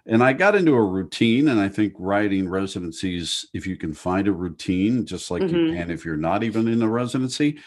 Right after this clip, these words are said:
Speaker 1: uh, that it helps your process. I mean, for me, it was early mornings. I would get up and write two or three hours, and then I'd make breakfast, and then I'd go take a walk or ride the bike, and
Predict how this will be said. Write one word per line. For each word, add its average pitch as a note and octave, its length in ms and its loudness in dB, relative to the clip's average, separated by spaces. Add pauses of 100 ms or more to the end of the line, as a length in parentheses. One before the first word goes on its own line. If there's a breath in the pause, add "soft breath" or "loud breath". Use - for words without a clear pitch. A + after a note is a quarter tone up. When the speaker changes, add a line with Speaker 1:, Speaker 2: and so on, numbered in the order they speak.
(360 loud breath)
Speaker 1:
uh, G2+ 260 6
that G2 140 0
it G2 80 2
helps G2 320 2
your E2+ 120 -4
process. G2 600 -2
I G2+ 40 -2
mean, F#2 180 0
for - 140 -8
me, F#2+ 240 4
it G#2+ 80 4
was F2 160 -6
early F#2 240 0
mornings. G2 480 2
I D#2+ 100 2
would D2+ 140 -8
get E2+ 160 -2
up E2+ 140 -2
and D#2+ 180 -4
write F2 240 0 (420)
two F#2+ 180 -2
or F#2 120 -2
three F2+ 180 -2
hours, F#2+ 300 2
and E2 100 -2
then D#2+ 100 0
I'd D#2+ 160 -2
make E2 220 -4
breakfast, E2+ 480 -2
and E2 140 -2
then E2+ 80 0
I'd E2 160 -2
go F2 140 -2
take E2+ 200 -8
a E2 80 -4
walk F2 320 2
or E2 60 -2
ride E2 240 0
the D2+ 60 -6
bike, E2+ 380 0
and D#2 220 0